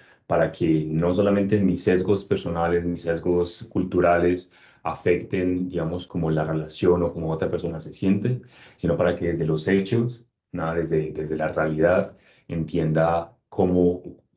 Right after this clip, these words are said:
digamos, cómo esta persona se siente, cómo, cómo se describe, cómo,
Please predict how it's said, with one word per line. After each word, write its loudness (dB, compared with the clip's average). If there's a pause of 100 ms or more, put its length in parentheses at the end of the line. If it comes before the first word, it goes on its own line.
(420)
digamos, -2
cómo 0
esta -2
persona -4
se -10
siente, -2
cómo, -4
cómo -6
se -2
describe, 4
cómo, -2